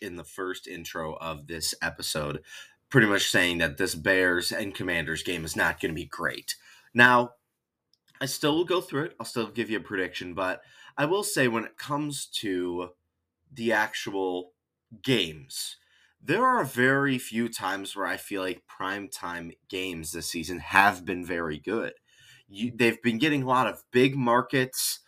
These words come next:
and they're not really looking at the scenario for some of these teams. Unfortunately, I think going into this, the off seasons at times, they look at the big market teams, and it's just a media machine of hype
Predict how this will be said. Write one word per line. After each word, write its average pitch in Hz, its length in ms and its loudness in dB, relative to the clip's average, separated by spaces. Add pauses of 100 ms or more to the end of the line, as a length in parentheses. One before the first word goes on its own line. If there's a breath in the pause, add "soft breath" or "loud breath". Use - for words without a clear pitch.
(340 loud breath)
and 104 440 2
they're 113 100 -4
not 120 220 0
really 117 200 2
looking 110 280 -2
at 104 100 -2
the 92 80 -10
scenario 95 540 -2
for - 120 -14
some 85 200 -8
of 80 80 -12
these 78 160 -10
teams. 85 320 -12
Unfortunately, 107 840 -4 (1040)
I 127 60 4
think 131 200 4
going 110 340 2
into 104 280 -6
this, 82 300 -10 (120)
the 90 300 -8
off 101 240 4
seasons 101 460 -6
at - 80 -14
times, 98 480 -6 (520 loud breath)
they 107 160 0
look 107 240 -2
at 113 120 0
the 101 80 -6
big 95 240 -2
market 90 400 -4
teams, 90 560 -8
and 98 160 -6
it's - 180 -12
just 104 400 -4
a 90 100 -8
media 95 520 -4
machine 90 500 -2
of 87 160 -6
hype 107 520 2